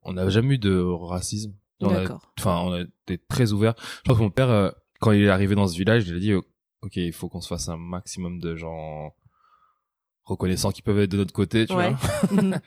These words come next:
Speaker 1: Et, euh, non, en fait, il est parti, il a joué un match de foot avec les, les anciens du village.
Speaker 2: Bah, le foot, ça,
Speaker 1: Et ils
Speaker 2: hein.
Speaker 1: l'ont, ouais,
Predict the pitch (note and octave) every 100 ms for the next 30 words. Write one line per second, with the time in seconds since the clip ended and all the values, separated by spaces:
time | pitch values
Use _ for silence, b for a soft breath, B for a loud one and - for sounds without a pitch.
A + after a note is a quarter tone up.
0 | - G2+ G2 G2 F#2+ F#2 F#2 B2+ A#2+ -
1 | G2 F2+ F2 - G2+ A#2+ G2+ E2+ G2 F#2
2 | G2+ F#2+ A#2+ G#2+ F2+ F2 D#2+ D#2+ D#2 D#2
3 | E2+ - A2+ F#2+ E2+ E2+ G#2+ A#2+ - D#3+
4 | D#3 - - E3+ F#2+ F#2+ F#2+ F#2 - C3+